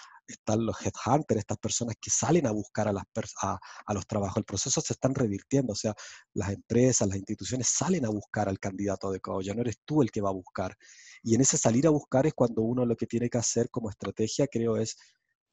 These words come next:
honestamente sentarse y mostrar lo que hace, mostrar lo que sabe hacer, mostrar sus habilidades intelectuales, pero tram-, también mostrar sus habilidades blandas, o sea, su capacidad de trabajar en equipo, su empatía,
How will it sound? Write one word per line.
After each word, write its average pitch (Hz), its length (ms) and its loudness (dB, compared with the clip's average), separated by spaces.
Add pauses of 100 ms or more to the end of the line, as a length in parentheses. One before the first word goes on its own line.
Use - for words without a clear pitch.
(120)
honestamente 123 720 4
sentarse 117 680 0
y 123 80 -4
mostrar 113 400 2
lo 131 100 -2
que 107 140 2
hace, - 360 -2
mostrar 117 380 -2
lo 117 80 -2
que 110 100 -6
sabe 101 260 -2
hacer, - 300 -10 (280)
mostrar 107 360 0
sus 101 180 -10
habilidades 98 460 -2
intelectuales, 110 720 -2
pero 110 160 2
tram-, 95 400 -8
también 101 300 -2
mostrar 117 340 -2
sus 110 180 -4
habilidades 101 640 -4 (500)
blandas, 120 420 4
o 101 80 -10
sea, - 300 -6
su - 120 -10
capacidad 101 400 -2
de 98 60 -4
trabajar 95 360 -6
en 90 100 -10
equipo, 113 420 0
su 107 180 -4
empatía, 120 600 -2